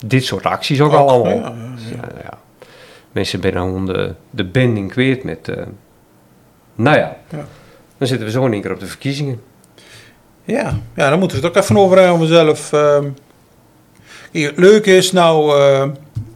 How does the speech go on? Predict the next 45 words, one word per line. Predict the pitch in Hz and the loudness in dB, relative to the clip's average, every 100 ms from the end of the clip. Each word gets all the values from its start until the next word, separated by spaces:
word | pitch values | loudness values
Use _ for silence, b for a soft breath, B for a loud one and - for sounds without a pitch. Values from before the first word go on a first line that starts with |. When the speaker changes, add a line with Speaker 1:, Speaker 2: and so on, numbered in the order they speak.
| _ - - _ | _ -16 -16 _
Speaker 2:
in | 135 | -4
zaterdag | 139 135 131 | -2 0 -2
kwamen | - 123 117 | -4 -4 -4
natuurlijk | 113 123 127 | -6 -4 -2
alle, | 139 135 - | -4 -6 -2
alle | 143 131 | -2 0
kraan. | 156 156 156 160 | 0 0 0 -6
Nou, | 139 120 | -10 -8
die | 113 | -8
stonden | - 131 123 | -6 -6 -6
nog | 123 | -6
een | |
pagina | 123 120 123 123 | -4 -2 -4 -8
één | 123 123 | -8 -8
tot | 113 117 | -8 -8
en | |
met, | 113 110 - | -10 -12 -12
eh, | 120 123 B B B B | -14 -14 B B B B
dertig | - 131 117 120 - | -2 -2 -2 -8 -4
vol | 127 110 | -2 -2
met | 120 117 | -4 -2
analyses. | 117 120 120 139 131 120 123 120 113 | -2 -2 -2 -2 -4 -4 -8 -8 -8
En, | 117 117 127 | -8 -10 -12
eh, | 117 | -10
nou, | 120 110 120 | -10 -12 -8
nog, | 127 | -6
ik | 143 | -4
denk | 156 180 | -2 0
nog | 175 | 0
een | 165 | 2
week | 175 170 | 2 2
of | 147 | 0
drie, | 160 160 | 2 2
dan | 151 | 2
dat | 147 147 | 0 -2
iedereen | 139 139 131 | -2 0 0
het | 131 | 0
aanzien | 131 117 | 0 -2
komen. | 113 120 | -6 -6
En | 117 | -4
dat | 117 | -4
was | 120 | -4
er | 117 | -6
volkomen | 123 - 120 120 120 | -12 -6 -4 -4 -2
logisch. | 110 104 127 - | -2 -2 -12 -20